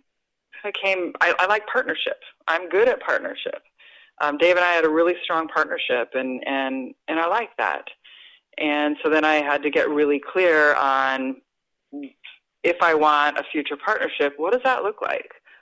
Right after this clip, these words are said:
What kind of impact is that gonna have on, on my sons? Um, what kind of impact do I want this person to have on my sons? Um, and so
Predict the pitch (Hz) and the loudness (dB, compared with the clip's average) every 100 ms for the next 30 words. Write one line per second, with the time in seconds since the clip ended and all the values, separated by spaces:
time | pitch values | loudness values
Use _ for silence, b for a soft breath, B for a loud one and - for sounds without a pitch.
0 | _ 202 - 240 - 202 - 151 131 147 | _ -8 -2 -2 -2 -6 -2 -2 -2 -6
1 | 139 139 135 139 135 131 127 123 127 123 | -2 -4 -2 -4 -4 -2 -2 -2 -4 -4
2 | 123 - _ 139 139 131 127 156 135 90 | -10 -18 _ -6 -4 -6 -8 -4 -4 -4
3 | - - _ b b b b _ 143 135 | -10 -20 _ b b b b _ -4 -2
4 | 127 120 123 - _ _ - - 156 147 | -2 -4 -8 -14 _ _ -4 -2 0 0
5 | 151 156 165 156 165 156 147 175 240 - | 0 0 -2 2 2 2 2 2 0 -4
6 | - _ _ 147 143 - 127 - 123 117 | -18 _ _ -8 -8 -4 -4 -2 -6 -4
7 | 120 50 - - - - - 78 71 - | -4 -4 -4 -6 -10 -8 -6 -6 -8 -14
8 | - _ 143 131 127 127 123 123 _ _ | -20 _ -2 0 0 -2 -6 -12 _ _
9 | _ - - _ _ _ _ - 156 | _ -20 -20 _ _ _ _ -6 -6